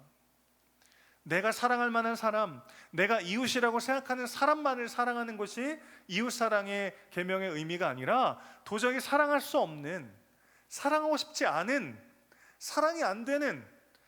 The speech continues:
그 사람까지 사랑하라고 하는 것이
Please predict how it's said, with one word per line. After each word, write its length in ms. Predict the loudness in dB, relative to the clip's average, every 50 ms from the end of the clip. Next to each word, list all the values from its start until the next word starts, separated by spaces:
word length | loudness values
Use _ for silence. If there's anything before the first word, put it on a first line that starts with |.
| _ _ _ -8
그 180 | -4 -4 -2
사람까지 800 | 0 0 0 0 0 0 -2 0 0 0 0 0 0 -2 -2 -2 -4 -10 -20 -20 -16
사랑하라고 800 | -8 -2 0 2 2 0 0 -2 -2 0 0 0 0 -2 -2 -2
하는 260 | -2 -4 -4 -6 -6
것이 380 | -4 -4 -4 -2 -4 -4 -4